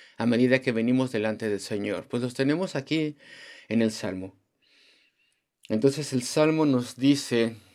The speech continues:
amados hermanos y hermanas, que la adoración es vital para la salud de la iglesia. La predicación tiene que ser sana, claro que sí, bíblica.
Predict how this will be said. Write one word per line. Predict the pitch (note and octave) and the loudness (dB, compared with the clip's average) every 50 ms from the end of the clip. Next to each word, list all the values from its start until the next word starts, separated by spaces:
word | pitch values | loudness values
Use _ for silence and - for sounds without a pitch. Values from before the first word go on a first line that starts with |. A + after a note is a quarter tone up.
| _ _ _ - - | _ _ _ -16 -2
amados | - A2+ A#2 A#2 A#2+ A#2+ A#2 A#2+ B2 - | 2 4 6 8 8 8 8 6 4 2
hermanos | - A#2+ A2 A2 A2 G#2+ A#2 A#2 A2 - - | 0 2 2 4 4 2 0 -2 -2 -4 -2
y | |
hermanas, | A#2 G#2+ A2 A2+ A2+ A2+ A2 A2 A2 A2 - - _ _ _ _ _ _ _ _ _ _ _ _ _ | -2 0 0 0 0 0 -2 -2 -4 -6 -12 -18 _ _ _ _ _ _ _ _ _ _ _ _ _
que | _ - B2+ B2 | _ 0 2 4
la | B2 B2 B2+ | 4 4 4
adoración | A#2 A#2+ B2 B2 B2 B2 B2 - - D#3 E3 F3+ F#3+ - | 4 4 4 4 2 0 -2 -2 0 0 0 0 0 0
es | - D3 D#3+ D#3 - C#3+ | 0 0 0 0 -2 -4
vital | C#3 C#3+ C3+ C#3 - C3 B2+ B2+ A#2 G#2 G2 F#2 - _ _ _ _ _ _ _ _ _ _ | -4 -4 -4 -2 -2 0 0 0 -2 -6 -10 -12 -18 _ _ _ _ _ _ _ _ _ _
para | _ - B2+ B2 B2 | _ 0 2 2 4
la | B2 B2 B2 B2 A#2+ | 4 4 2 2 0
salud | - - B2+ A#2 A#2 B2+ C#3+ D#3+ F3 E3 | -4 -4 -4 -2 0 0 -2 -2 -4 -2
de | D#3 E3 | 0 0
la | D3 B2+ | 2 2
iglesia. | A#2 A2 F#2+ - G2 F#2+ - - - E2 - _ _ _ _ _ _ _ _ _ _ _ _ _ _ _ _ _ _ _ _ _ _ _ _ _ _ _ _ _ _ _ _ _ _ _ _ _ _ _ _ _ _ _ _ _ _ - | 0 0 -2 -6 -8 -8 -8 -12 -14 -14 -16 _ _ _ _ _ _ _ _ _ _ _ _ _ _ _ _ _ _ _ _ _ _ _ _ _ _ _ _ _ _ _ _ _ _ _ _ _ _ _ _ _ _ _ _ _ _ -4
La | B2 B2+ C#3 C#3+ | 2 2 2 4
predicación | C#3+ E3+ E3 D3+ D3+ C#3+ E3 D3 C3 - F3 F3 | 6 4 6 6 6 4 4 2 2 -2 -2 2
tiene | - C#3 B2+ B2 A#2+ | 4 4 4 4 4
que | A#2+ A#2+ A#2 | 0 -4 -4
ser | - - B2 A#2+ A2+ A2+ _ - _ | 0 -2 -2 -2 -2 -6 _ -20 _
sana, | - - - - E3+ F#3 D#3 A2 G#2 | -16 -8 -4 -2 -2 0 0 -4 0
claro | - C#3 D3 E3 F3+ F3+ D#3 C3+ | 2 2 4 4 4 4 2 0
que | - G#2 | -4 -10
sí, | - - F#2+ F#2+ | -10 -10 -12 -6
bíblica. | G2 A2+ D3+ D#3+ C3+ A#2+ F#2 E2+ - - C#2 - | 0 2 2 2 2 -2 -4 -6 -8 -10 -12 -12